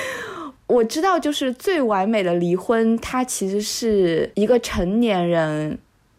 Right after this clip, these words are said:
可以达到的一种比较成熟的一种感情状态。因为我就觉得一个人除了自己的感情，感情是很重要的，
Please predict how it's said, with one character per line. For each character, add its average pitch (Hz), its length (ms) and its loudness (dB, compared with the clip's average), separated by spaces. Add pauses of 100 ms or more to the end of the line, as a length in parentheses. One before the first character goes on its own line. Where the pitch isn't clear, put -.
(200)
可 220 100 -2
以 220 100 4
达 - 280 0
到 214 160 2
的 185 100 2
一 185 60 2
种 175 200 0 (200)
比 - 60 0
较 156 120 4
成 175 320 -2
熟 - 180 -2
的 151 120 0
一 160 40 0
种 165 220 -4
感 - 220 -2
情 - 200 -6
状 175 280 2
态。 - 320 -6 (180)
因 254 140 0
为 285 100 2
我 233 160 2
就 202 80 -2
觉 202 140 -2
得 175 80 2
一 175 120 0
个 226 160 0
人 165 280 0
除 - 180 -6
了 175 140 2
自 175 60 -10
己 214 100 -2
的 175 100 -2
感 165 260 -6
情， 180 140 -4
感 196 180 -2
情 202 140 0
是 311 100 0
很 226 240 -2
重 214 200 0
要 185 120 2
的， 160 80 -2